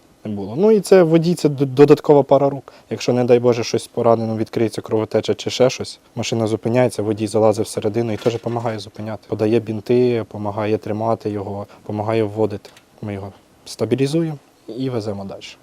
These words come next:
Ні, мені нормально. Я привик вже за три з половиною роки. Буває важко, якщо дуже багато виїздів. Буває, приїжджаєш з виїзду,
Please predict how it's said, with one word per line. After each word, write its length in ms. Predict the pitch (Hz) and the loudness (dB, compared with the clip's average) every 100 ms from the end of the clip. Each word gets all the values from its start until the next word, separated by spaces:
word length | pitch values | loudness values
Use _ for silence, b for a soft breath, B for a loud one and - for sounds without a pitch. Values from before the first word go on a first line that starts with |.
| _ _ _ _ _ _ _ _ | _ _ _ _ _ _ _ _
Ні, 120 | 185 139 | 0 2
мені 260 | 139 160 | 4 2
нормально. 380 | 113 95 95 98 - - | 0 -4 -10 -12 -18 2
Я 160 | 240 202 | 8 10
привик 340 | - 180 151 | 10 8 8
вже 120 | 110 | 4
за 140 | 101 147 | 2 2
три 240 | - 180 | 4 2
з 40 | 185 | 4
половиною 560 | 160 151 151 139 131 | 6 8 8 8 6
роки. 300 | 135 131 - - - _ | 4 0 -4 -18 -20 _
Буває 320 | 170 196 196 | 0 4 6
важко, 320 | 175 185 - | 6 2 4
якщо 240 | 143 - 131 | 2 2 -8
дуже 320 | 120 127 117 | -2 -2 0
багато 400 | 107 107 98 95 | 0 0 0 -6
виїздів. 520 | 92 92 90 - - - - - - - - - - - | -10 -10 -12 -16 -20 -20 -20 -20 -20 -20 -20 -20 -20 -18
Буває, 320 | 107 110 110 107 | -4 2 4 4
приїжджаєш 560 | 113 110 113 110 104 | 2 0 2 2 0
з 60 | 107 | -2
виїзду, 460 | 113 120 104 101 | -2 -2 -4 -8